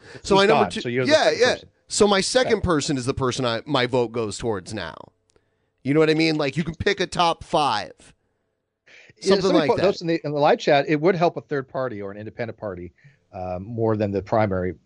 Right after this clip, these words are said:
Speaker 2: groups that we're so used to, like, like Democrat and Republican. A third, a third, it's always been said that a third party is never gonna be viable, and I think that's the case. Uh, but with the ranked system, maybe it might be.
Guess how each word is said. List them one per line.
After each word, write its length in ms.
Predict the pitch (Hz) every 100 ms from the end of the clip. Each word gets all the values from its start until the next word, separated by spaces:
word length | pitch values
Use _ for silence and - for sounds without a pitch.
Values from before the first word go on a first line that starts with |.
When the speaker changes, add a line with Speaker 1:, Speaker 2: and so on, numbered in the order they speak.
| _ _ -
Speaker 2:
groups 240 | 113 104
that 100 | 104
we're 100 | 95
so 120 | 92 98
used 220 | 101 95
to, 80 | 90
like, 160 | 90
like 100 | 92
Democrat 320 | 82 87 101 87
and 60 |
Republican. 420 | 85 110 104 95 90 - - -
A 120 | 131
third, 320 | - 202 185 156
a 40 |
third, 360 | - 233 170 160 185
it's 100 | 208
always 140 | 302 220
been 80 | 214
said 160 | 196
that 140 | 151 127
a 20 |
third 260 | 151 147 135
party 240 | 131 131
is 100 | 104
never 120 | 107 101
gonna 100 | 98
be 80 |
viable, 480 | 90 92 95 80 80
and 100 | 139 185
I 80 |
think 220 | 160 196 -
that's 200 | 143 -
the 80 | -
case. 380 | 165 113 87 - _ _ _ 120
Uh, 340 | 117 117 113 117 _ -
but 200 | 139 139
with 100 | 135
the 60 | 127
ranked 220 | 156 -
system, 380 | - 160 135 113
maybe 280 | 120 131 131
it 80 | 113
might 240 | 110 123
be. 220 | 160 185